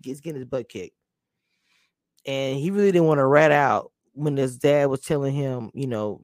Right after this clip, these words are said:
"Tell the, the principal," or whatever. So B Mickey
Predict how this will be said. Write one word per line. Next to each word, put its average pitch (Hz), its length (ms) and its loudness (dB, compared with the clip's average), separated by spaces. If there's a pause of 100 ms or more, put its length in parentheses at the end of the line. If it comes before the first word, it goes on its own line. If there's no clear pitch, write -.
"Tell 160 340 2
the, 131 300 -12 (240)
the 120 140 -2
principal," 127 600 -6 (440)
or 117 120 -6
whatever. 131 460 0 (1800)
So 175 280 0
B 240 200 0
Mickey 220 600 -2